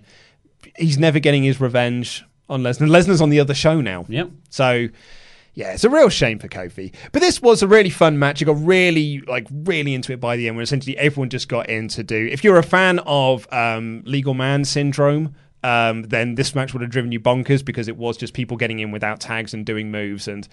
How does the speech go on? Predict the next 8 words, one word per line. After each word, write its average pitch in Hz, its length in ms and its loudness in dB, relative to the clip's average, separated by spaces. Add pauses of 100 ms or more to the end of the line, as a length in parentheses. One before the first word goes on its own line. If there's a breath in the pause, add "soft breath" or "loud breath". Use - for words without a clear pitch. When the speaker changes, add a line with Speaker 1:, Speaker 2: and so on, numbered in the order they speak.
(180 soft breath)
Speaker 1:
the 165 140 2
referee 139 580 2 (240 soft breath)
lost 131 300 -2
control. 98 320 -14
Speaker 2:
It - 40 -4
was 220 120 4
basically 131 420 4
luchador 87 420 -14